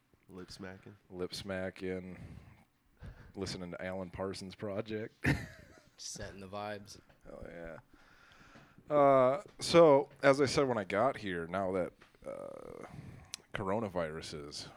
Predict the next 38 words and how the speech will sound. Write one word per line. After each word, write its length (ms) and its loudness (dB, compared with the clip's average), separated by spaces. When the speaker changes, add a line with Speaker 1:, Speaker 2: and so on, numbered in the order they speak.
Speaker 2:
running 260 -4
amok, 360 -6
I 80 -4
can 180 -10
totally 420 -2
do 160 -6
that 220 -4
tour 300 -2
with 200 -10
you 80 -16
guys 340 -8
that 160 -6
you, 100 -14
you 100 -6
weren't 200 -6
able 240 -8
to 80 -12
do. 300 -8
Speaker 1:
Dude, 260 -6
Speaker 2:
So 240 0
Speaker 1:
yeah, 100 -6
I'm 100 -6
glad 240 -4
everything 380 -10
lined 260 -8
up. 180 -8
Speaker 2:
Yeah. 340 6
Uh, 320 10
where 220 6
were 220 2
you 140 -6
guys 220 0
supposed 460 -2
to 80 -4
all 220 0
go 240 -6
for 220 -10
that? 380 -14